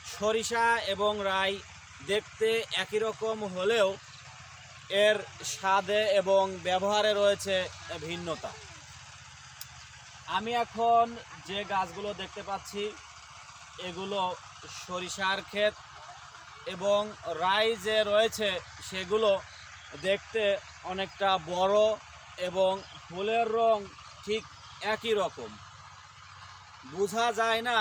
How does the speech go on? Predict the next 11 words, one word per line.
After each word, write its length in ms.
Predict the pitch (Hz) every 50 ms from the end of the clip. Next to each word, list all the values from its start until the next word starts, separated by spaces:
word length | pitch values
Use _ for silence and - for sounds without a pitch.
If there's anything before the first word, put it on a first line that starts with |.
| 202 202
যে 200 | 190 190 202 208 214 214 214 - 190 196
এটা 180 | 190 208 208 202
রাই 340 | 190 196 202 208 220 233 240 240
নাকি 320 | 226 220 202 196 - 202 190 190 -
সরিষা। 380 | 185 175 165 151 - 143 113 92 - - - - - - - - - - - - - -
আপনারা 360 | 147 156 160 160 190 196 208 214 214
নিশ্চয়ই 520 | 208 208 202 - - 220 220 220 226 226 226 214 175
জানেন 340 | 185 185 190 208 226 226 220 214 202
যে 160 | 196 208 196 190 185 - - - - - - - - - - - - - -
সরিষা 420 | - 190 208 220 208 - 220 214
থেকে 360 | 208 220 220 208 - 214 214